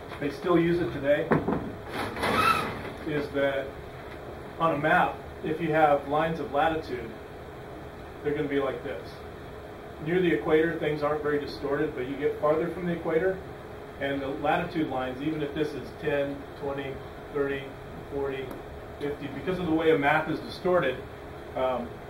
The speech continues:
it, you know, the, those spacings are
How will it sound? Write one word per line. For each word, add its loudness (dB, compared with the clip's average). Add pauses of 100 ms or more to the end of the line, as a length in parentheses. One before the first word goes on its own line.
(420)
it, 0 (720)
you -8
know, -6
the, -4 (160)
those -2 (1700)
spacings 0
are -4